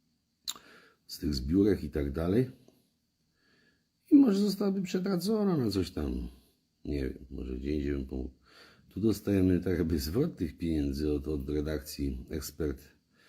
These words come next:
w Rolls Royce na naszą fundację.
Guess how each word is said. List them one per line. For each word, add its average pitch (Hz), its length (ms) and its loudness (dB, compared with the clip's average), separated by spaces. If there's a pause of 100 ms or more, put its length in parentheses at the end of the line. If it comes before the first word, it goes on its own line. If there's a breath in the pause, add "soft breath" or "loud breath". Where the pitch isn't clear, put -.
(200 soft breath)
w 71 80 -4
Rolls 73 280 -2
Royce 71 400 -2
na 69 320 -2
naszą 71 380 -4
fundację. 76 720 -4